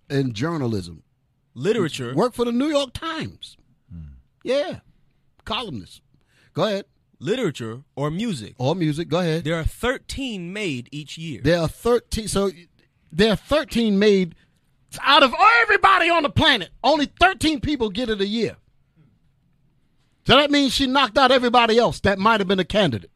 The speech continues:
Speaker 3: Hmm.
Speaker 1: except twelve others ahead of her that year. I want you to understand that. And that she's a black woman, but they said we can't learn. They said we stupid. They said we this, we that. That's just one award. What's the next one?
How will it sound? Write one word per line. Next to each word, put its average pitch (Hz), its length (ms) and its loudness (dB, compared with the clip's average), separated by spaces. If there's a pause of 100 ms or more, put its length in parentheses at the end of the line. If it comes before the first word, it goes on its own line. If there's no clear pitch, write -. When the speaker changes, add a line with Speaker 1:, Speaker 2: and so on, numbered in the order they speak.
Speaker 3:
Hmm. 101 120 -16 (680)
Speaker 1:
except 208 460 0
twelve 226 300 2
others 151 380 0 (240)
ahead 156 280 0
of - 100 -6
her 101 180 -12 (540)
that 156 180 0
year. 147 280 0 (420)
I 240 80 -4
want 330 160 -2
you 320 80 2
to 277 180 -4
understand 294 500 0
that. 127 100 -6 (160)
And 226 160 0
that 220 100 -2
she's 233 240 -2
a 220 60 6
black 214 260 -2
woman, 139 280 -2
but 151 100 -2
they 147 80 -12
said 180 200 -4
we 151 80 -2
can't 151 260 -6
learn. 139 260 -6 (400)
They 139 100 -2
said 175 240 -2
we 151 100 -2
stupid. - 380 -6 (140)
They 147 120 0
said 165 220 -2
we 147 100 0
this, 143 220 0
we 139 240 -2
that. 131 220 -4 (1300)
That's 220 220 2
just 233 180 0
one 277 220 4
award. 208 360 0 (720)
What's 196 200 -8
the 208 60 -10
next 180 240 -4
one? 110 160 -10